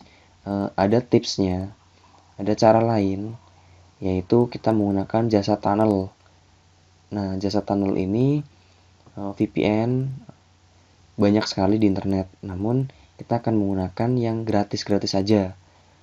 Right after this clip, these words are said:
Nah, caranya, ya mungkin dari topologi seperti ini ya. Eh, kita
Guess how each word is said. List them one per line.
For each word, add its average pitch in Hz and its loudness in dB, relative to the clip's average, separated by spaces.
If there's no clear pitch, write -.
Nah, 107 -2
caranya, 110 4
ya 101 -10
mungkin 98 2
dari 107 4
topologi 104 2
seperti 117 0
ini 113 2
ya. 98 0
Eh, 95 -4
kita 127 0